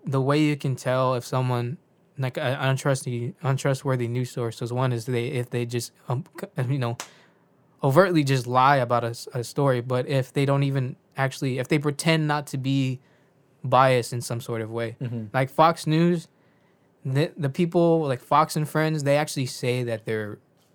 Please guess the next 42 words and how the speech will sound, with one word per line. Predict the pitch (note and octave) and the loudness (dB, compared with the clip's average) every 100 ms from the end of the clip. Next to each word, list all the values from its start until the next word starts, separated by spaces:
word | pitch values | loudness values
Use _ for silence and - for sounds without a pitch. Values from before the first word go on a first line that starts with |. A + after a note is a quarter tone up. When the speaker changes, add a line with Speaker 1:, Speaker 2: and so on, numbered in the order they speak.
| - | -12
Speaker 1:
conservative | A#2+ - A#2 G#2+ G#2+ G#2 | -10 -6 -6 -6 -8 -10
and | G#2+ G#2+ _ _ _ | -12 -16 _ _ _
Speaker 2:
Yeah, | C#3 D3+ | 2 4
I | C#3+ | 4
was | F3 | 4
going | F3+ F3+ | 2 0
to | |
say, | D3+ - D#3 C#3 B2 | 0 0 2 0 -2
um, | C3 C3 A#2+ A#2+ C#3 _ - | 0 0 0 -4 -10 _ -2
'cause | D3+ C#3 - _ | 0 0 -4 _
Fox | - D#3 G3 - | 4 6 6 4
News | F3+ | 0
always | D3+ C#3 C#3 | 2 2 0
came | - A2+ | -4 -6
up. | G2+ - _ _ _ _ _ | -6 -10 _ _ _ _ _
They | - | 4
would | C#3+ | 6
always | D#3 D#3+ | 8 6
talk | D#3 D3 | 2 0
about, | C#3 C3 - - | 2 0 -4 0
um, | B2+ A#2+ A2 A#2 | 2 2 -2 -4
I | |
was | A#2 | -2
about | C3 | -2
to | A#2+ | -2
say | A2+ | -4
Carl | A2+ G#2+ | -2 -2
Zeus, | G2+ G2+ - _ - _ _ | -4 -8 -10 _ -20 _ _
um, | C3 B2 B2 | 2 2 2
Carl | - C3+ C3+ | 2 4 4
Tucker. | C#3+ C3+ F3 F3 - _ _ _ _ _ - | 0 -2 -4 -8 -12 _ _ _ _ _ -8
Speaker 1:
Uh, | C3+ B2 | -4 -4
Tucker | D3+ C#3+ | -4 -6
Carlson? | C#3 D3 D3 E3 | -2 0 0 -2
Speaker 2:
Tucker | D3 C3+ | -2 -2
Carlson. | C3+ C3+ C#3+ C#3+ E3+ E3 D#3+ - | -2 0 0 0 -4 -4 -4 -4
Um, | C3+ C3+ C3+ | -2 0 -2
I | C3+ | -4
forgot | B2+ D#3 D#3+ D#3 C#3 - - - _ _ - _ _ _ - - _ _ _ _ _ _ _ _ _ _ _ - | -6 0 0 2 -2 -6 -20 -20 _ _ -20 _ _ _ -20 -20 _ _ _ _ _ _ _ _ _ _ _ -6
this | C3+ - | -4 0
one | D3 D3 | 0 0
female. | C#3 C3 A#2+ A2+ A2 A2+ | 0 -4 -4 -2 -4 -8